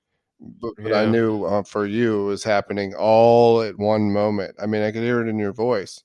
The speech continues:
Speaker 1: And I remember
Speaker 2: Yeah.
Speaker 1: when I was meditating, it's something I was, like, pushing through for two weeks.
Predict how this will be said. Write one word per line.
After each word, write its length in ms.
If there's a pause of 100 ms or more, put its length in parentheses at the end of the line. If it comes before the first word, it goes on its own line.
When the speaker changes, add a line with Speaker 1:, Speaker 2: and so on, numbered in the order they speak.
(580)
Speaker 1:
And 200
I 100
remember 480
Speaker 2:
Yeah. 20
Speaker 1:
when 140
I 100
was 140
meditating, 640
it's 180
something 460
I 120
was, 220
like, 200
pushing 440
through 260
for 160
two 260
weeks. 420